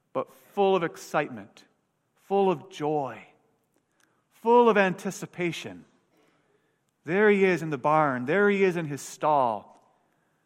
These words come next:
And he wants the gate to be opened so that he can run out into the light of day, run around the field.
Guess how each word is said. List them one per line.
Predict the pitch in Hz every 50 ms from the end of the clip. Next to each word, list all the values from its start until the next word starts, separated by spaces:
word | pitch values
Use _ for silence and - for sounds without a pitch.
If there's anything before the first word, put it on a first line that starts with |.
| _ _ _ _ _ _ _ _ -
And | 135 147
he | 156
wants | 160 165 190 202 214 220 220 - - - -
the | - 165
gate | 147 131 185 208 220 - - -
to | 185
be | 160 170 -
opened | - 180 180 175 160 131 104 90 80 - - _ _ _ _ _ _ _ _ _ _ _ _ _
so | _ - 156
that | 175 180 185
he | 180 170
can | 180 175 151 147
run | 143 147 160 190 214 226 226 214 208 208 190
out | 196 208 202 202 202 202 -
into | 202 208 190 190
the | 175 175
light | 160 160 175 190 208 208 190
of | 180 - - -
day, | 170 165 165 156 143 135 117 - - _ _ _ _ _ _ _ _ _ _ _ _ _ _ _ _ _
run | - 156 165 208 226 240 247 240 240 233 226 226 220
around | 214 196 202 202 208 214 214 214 208 202 202 185
the | 175
field. | - - 214 208 202 190 180 165 151 127 117 -